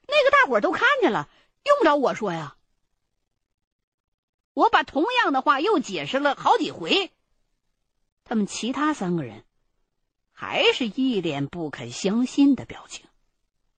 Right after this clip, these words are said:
围着我非要拿出个说法来。到最后我实在被逼火了，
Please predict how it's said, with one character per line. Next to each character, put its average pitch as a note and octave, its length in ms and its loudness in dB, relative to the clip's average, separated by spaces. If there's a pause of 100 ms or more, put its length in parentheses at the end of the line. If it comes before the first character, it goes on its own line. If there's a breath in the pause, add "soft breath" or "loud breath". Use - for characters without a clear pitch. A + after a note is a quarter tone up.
(380 loud breath)
围 D#3 200 -10
着 D3+ 140 -8
我 A#2 160 -16
非 D4 300 -2
要 E4+ 180 2
拿 G#3+ 240 -2
出 C#4+ 80 -4
个 F#3 100 -8
说 - 160 -4 (100)
法 - 140 -6
来。 - 140 -20 (1500)
到 A3+ 120 2
最 A3 120 0
后 G#3+ 100 0
我 D3 100 -2
实 C#4+ 300 0
在 F#4+ 160 2
被 G3+ 140 -6
逼 F#3 160 -8
火 - 160 -12
了， - 160 -20